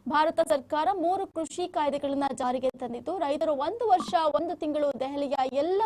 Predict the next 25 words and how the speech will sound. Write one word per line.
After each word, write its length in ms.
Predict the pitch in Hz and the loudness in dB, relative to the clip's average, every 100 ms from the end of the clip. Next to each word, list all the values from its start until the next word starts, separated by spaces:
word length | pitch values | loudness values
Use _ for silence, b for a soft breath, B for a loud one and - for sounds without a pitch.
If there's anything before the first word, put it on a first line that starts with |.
| 381 | 0
ಮಾರ್ಗಗಳನ್ನ 520 | 285 277 285 269 277 269 214 | -4 -4 -2 0 0 0 -2
ಬಂದ್ 200 | 330 - | -6 -4
ಮಾಡಿ 200 | 339 311 - b b b - | -6 -6 -10 b b b -6
ದೀರ್ಘಕಾಲದ 600 | 285 294 302 285 285 285 - 277 | 0 0 0 0 0 -2 -2 -2
ಹೋರಾಟ 320 | 277 269 277 269 254 | 0 0 0 -2 -2
ಮಾಡಿದ್ರು. 340 | 240 247 311 440 B B B | -2 -4 -4 -4 B B B
ಕೊನೆಗೆ 280 | 285 320 403 440 | 2 4 2 2
ಕೇಂದ್ರ 240 | 349 339 339 320 | 2 2 2 0
ಸರ್ಕಾರ 440 | 302 - 320 320 320 294 | 0 -2 -4 0 0 0
ರೈತರ 300 | 302 330 294 277 | -2 -2 -2 2
ಹೋರಾಟಕ್ಕೆ 580 | 277 277 311 302 - 294 277 | 2 2 0 -4 -6 -4 0
ಮಾಡಿದ್ದು, 320 | 320 427 - - - | 0 -2 -4 -12 -2
ಸಂಸತ್ 440 | 311 330 359 370 294 | 0 0 -4 -4 -2
ಅಧಿವೇಶನದಲ್ಲೇ 800 | 294 311 339 339 349 330 349 381 349 | -2 -2 -4 -4 -2 2 4 2 2
ಮೂರು 180 | 311 339 330 | 0 0 -2
ಕಾಯ್ದೆಗಳನ್ನ 600 | 277 294 349 381 349 330 330 311 b b b 302 | -2 0 0 -2 0 0 0 -4 b b b 4
ಅಧಿಕೃತವಾಗಿ 760 | 415 - 381 392 339 330 339 285 | 4 0 -4 0 4 4 2 2
ವಾಪಸ್ 340 | 285 294 294 - 277 | 2 2 0 -2 -4
ಪಡೆಯಿತು 420 | 262 269 262 254 247 | -2 -2 -2 -2 -2
ಎಂದ್ರು. 220 | 240 254 415 | -4 -2 0
ಇನ್ನ 120 | 320 302 294 - | 0 0 0 2
ಪ್ರಧಾನಮಂತ್ರಿ 880 | 285 285 311 359 349 311 294 311 302 269 | 0 2 2 2 2 0 -4 -2 -2 0
ನರೇಂದ್ರ 320 | 277 285 277 254 | -2 -2 -2 -2
ಮೋದಿ 220 | 254 262 - - | -2 -4 -8 -8
ಅಧಿವೇಶನದಲ್ಲಿ 720 | 247 254 262 254 254 247 254 | -6 -6 -6 -6 -6 -4 -2